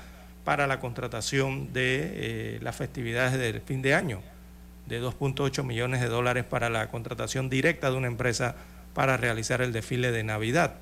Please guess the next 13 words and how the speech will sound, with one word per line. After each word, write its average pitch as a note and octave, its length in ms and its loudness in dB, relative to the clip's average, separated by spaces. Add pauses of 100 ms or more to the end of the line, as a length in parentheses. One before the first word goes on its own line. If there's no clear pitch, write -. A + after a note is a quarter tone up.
(920)
Y A#2+ 200 -6
yo B2+ 160 0
no B2 100 -2
sé - 140 0
por C#3 180 -6
qué C3+ 120 2
a C3 40 6
los C3 140 0
funcionarios B2 520 0
les B2 140 0
es A#2 100 -2
tan B2 200 -2
difícil A#2+ 500 -2